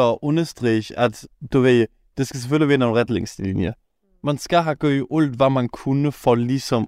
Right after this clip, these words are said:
at undgå at få det barn. Altså, du skal have brugt kondom. Det skal have været sprunget undervejs. Det skal ikke være nogen religion, øh, altså, grune eller sådan noget. Selvfølgelig kan jeg ikke tvinge dig til at tage en abort, hvis det er din religion ikke tillader det.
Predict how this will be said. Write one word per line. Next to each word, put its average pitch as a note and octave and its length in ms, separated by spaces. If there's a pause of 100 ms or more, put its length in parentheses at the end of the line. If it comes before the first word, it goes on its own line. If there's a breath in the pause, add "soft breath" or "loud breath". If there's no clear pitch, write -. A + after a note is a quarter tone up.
at A2+ 180
undgå C3+ 500
at - 80
få A2+ 320
det A2+ 160
barn. A2 360
Altså, A#2+ 160
du C3 100
skal D3+ 260
have C#3 140
brugt - 240
kondom. G2 520
Det B2 140
skal - 180
have B2+ 120
været B2 100
sprunget A2+ 500
undervejs. D2+ 480
Det - 200
skal D3 160
ikke D3+ 140
være D#3 80
nogen C3+ 220
religion, C3 680
øh, G2 100 (220)
altså, A#2 320 (640)
grune A#2 440
eller G2 140
sådan - 260
noget. G#2+ 140
Selvfølgelig E3+ 400
kan D3 120
jeg C#3 40
ikke C#3 160
tvinge D#3 480 (500)
dig C3+ 160
til - 140
at A#2+ 120
tage B2+ 200
en C3 100
abort, A#2 380
hvis A2+ 180
det A#2+ 80
er A#2 40
din A2+ 200
religion A2+ 500
ikke G#2 140
tillader F2+ 380
det. - 380